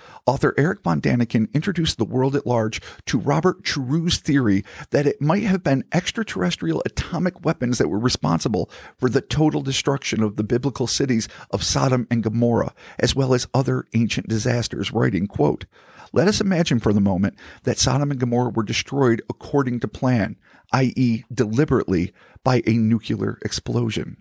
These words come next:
end quote. Supporters of the alien atomic bomb theory maintain that in the ancient past, extraterrestrials, or possibly a lost civilization, managed to detonate nuclear weapons on the earth. The venerated Hindu epic known as the Mahabharata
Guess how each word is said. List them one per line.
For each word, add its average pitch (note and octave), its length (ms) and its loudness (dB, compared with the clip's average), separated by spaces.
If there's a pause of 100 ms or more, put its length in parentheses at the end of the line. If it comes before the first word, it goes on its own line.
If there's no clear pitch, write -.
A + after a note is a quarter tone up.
end A#2+ 180 0
quote. - 280 -6 (720)
Supporters A3+ 580 0
of G#3 80 -2
the - 180 0
alien F#3 280 2
atomic D#3 420 -2
bomb D3 240 -2
theory G#2 320 0 (260)
maintain D3 400 0
that C3 140 2
in C#3 140 2
the A3 160 0
ancient A3 300 -2
past, G3+ 380 -2
extraterrestrials, E3 960 0 (240)
or - 120 2
possibly D#3 800 0
a C3+ 80 2
lost C3+ 360 -2
civilization, C#3 840 -2 (360)
managed E3+ 460 0
to - 80 2
detonate D#3 540 0
nuclear D3+ 400 0
weapons A#2+ 440 -2 (120)
on C#3+ 260 -2
the C#3+ 220 -2
earth. - 360 -4 (520)
The C#3+ 100 4
venerated G3+ 600 2
Hindu F#3 380 -2
epic D#3+ 320 0
known C#3+ 200 -2
as C3+ 100 -4
the - 80 -4
Mahabharata C3+ 800 0